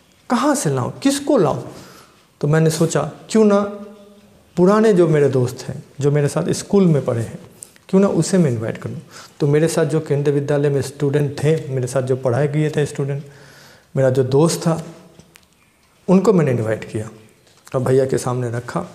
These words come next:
भैया ने उसे प्लान दिया और दोस्त उसमें से एक व्यक्ति आरसीएम बिजनेस को sign up कर दिया। जैसे उसने आरसीएम बिजनेस को sign up कर दिया, हमारा इस बिजनेस में कदम बढ़ गया और मैं इस बिजनेस को धीरे धीरे करना start कर दिया।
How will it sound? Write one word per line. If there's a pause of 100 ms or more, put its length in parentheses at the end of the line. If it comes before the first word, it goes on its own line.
(1000)
भैया
ने
उसे
प्लान
दिया (460)
और
दोस्त
उसमें
से
एक
व्यक्ति
आरसीएम
बिजनेस
को
sign
up
कर
दिया। (880)
जैसे
उसने
आरसीएम
बिजनेस
को
sign
up
कर
दिया, (360)
हमारा
इस
बिजनेस
में
कदम
बढ़
गया (360)
और
मैं
इस
बिजनेस
को
धीरे
धीरे
करना
start
कर
दिया।